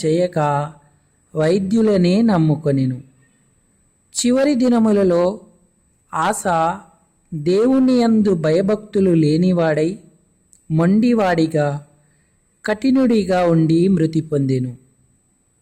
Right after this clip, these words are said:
బహు ఆర్భాటముతో, ఆడంబరములతో అతని పనివారు తాను తొలిపించుకున్న పితరుల సమాధిలో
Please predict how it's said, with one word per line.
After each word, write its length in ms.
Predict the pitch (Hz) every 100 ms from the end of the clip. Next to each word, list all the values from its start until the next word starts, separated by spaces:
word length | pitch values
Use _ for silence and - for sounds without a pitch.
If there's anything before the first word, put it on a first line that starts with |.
| _
బహు 380 | 165 175 185 202
ఆర్భాటముతో, 1300 | 202 170 175 180 190 185 185 165 156 156 151 147 147 - _ _ _ _ -
ఆడంబరములతో 1400 | 151 180 208 214 208 202 170 156 151 147 147 143 139 143 - _ _ _ _ _ -
అతని 340 | 160 165 165 160
పనివారు 880 | 160 156 190 220 214 151 143 147 160 _ _ _ _ _ -
తాను 260 | 170 170 170
తొలిపించుకున్న 960 | 175 190 233 240 240 226 - 202 190
పితరుల 560 | 185 165 160 226 233 226
సమాధిలో 920 | 220 180 170 165 156 151 147 139 139